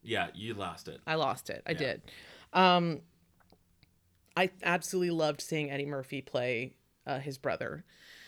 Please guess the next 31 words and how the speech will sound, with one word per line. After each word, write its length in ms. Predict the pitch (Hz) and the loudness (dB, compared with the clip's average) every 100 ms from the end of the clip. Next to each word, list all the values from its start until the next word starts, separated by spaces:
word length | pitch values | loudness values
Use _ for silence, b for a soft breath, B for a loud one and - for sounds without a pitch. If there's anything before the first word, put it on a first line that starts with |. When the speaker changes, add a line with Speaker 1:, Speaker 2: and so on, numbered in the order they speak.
| B B B - | B B B 2
Speaker 2:
I 100 | 170 | 4
thought, 380 | 170 147 143 | 6 4 4
like 200 | - 165 | 0 -2
you 60 | 175 | -2
said, 440 | - 151 135 131 - | -2 2 2 2 -4
um, 480 | 143 135 131 131 - _ | -2 0 -2 -6 -10 _
it 100 | 180 | -2
was 160 | 165 147 | -2 0
so 180 | 175 | 0
perfect 440 | 170 - 180 175 - | 0 0 0 0 -2
that 120 | 156 | -2
there 140 | 151 | -2
weren't, 220 | 151 156 - | 0 0 0
it 100 | 151 | -4
was, 180 | 151 - - _ b b b _ - | -4 -10 -20 _ b b b _ -6
this 280 | 180 294 320 | 0 0 0
is 120 | 285 | -2
a 80 | 262 | -2
testament 640 | 196 196 - 170 139 127 _ | 0 0 0 -2 -2 -4 _
to 280 | - 190 156 | -6 -2 0
what 160 | 151 151 | 2 0
a 40 | |
great 280 | 143 147 147 | 2 2 4
actor 340 | 135 135 156 | 2 0 -6
he 200 | 131 143 | -6 -6
is. 360 | 123 - - - _ _ | -4 -6 -8 -14 _ _
In 220 | 190 185 | 0 0
just 540 | 170 214 220 226 - - - | 0 2 2 2 -6 -12 -18
his 360 | - - 185 - | -10 0 0 0
body 680 | 143 135 - 165 180 247 277 | -12 -4 2 6 6 4 2
language, 960 | 277 277 294 302 302 294 - - - | 2 2 2 2 0 -2 -8 -10 -10